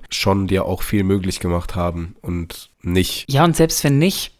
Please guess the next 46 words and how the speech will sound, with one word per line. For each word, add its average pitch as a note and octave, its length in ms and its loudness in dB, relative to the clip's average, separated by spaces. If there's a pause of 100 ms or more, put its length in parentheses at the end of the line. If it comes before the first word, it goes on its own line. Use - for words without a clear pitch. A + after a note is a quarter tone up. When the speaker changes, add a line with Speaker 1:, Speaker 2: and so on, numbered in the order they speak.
(120)
Speaker 2:
ziehe E3+ 200 2
ich - 120 -4
ja F3 80 2
trotzdem - 480 -2
auch C#3+ 160 -2
gewisse C3+ 320 -2
Lehren D3 280 2
raus. A#2 240 4
Und - 60 0
ich C3 100 -2
finde, C#3 180 0
diese D#3+ 200 2
positive E3 680 0
Sicht C3+ 320 -2
auf - 120 -2
das - 180 -6
Leben D3 340 2
zu - 140 -2
entwickeln, B2 380 -2
ist B2+ 140 -6
eine C3 160 0
unfassbar C#3 540 0
wertvolle. B2 580 0
Wir C3+ 160 4
alle D#3+ 400 0
hatten C3 400 -4
wahrscheinlich C3+ 480 -2
Zeiten, C#3 400 0
oder B2+ 140 2
der - 80 2
eine C#3 180 2
oder B2+ 120 2
andere A#2+ 140 2
mehr, D3 320 4
der D#3 100 -2
eine C3 140 2
oder B2 120 4
andere A2+ 140 0
weniger C#3+ 380 2
Zeiten, D#3 440 0
die C3 80 2
einen B2+ 100 0
unfassbar D3 440 -2
schwer G#3 220 2
gefallen G#2 420 -2
sind. A#2 320 -8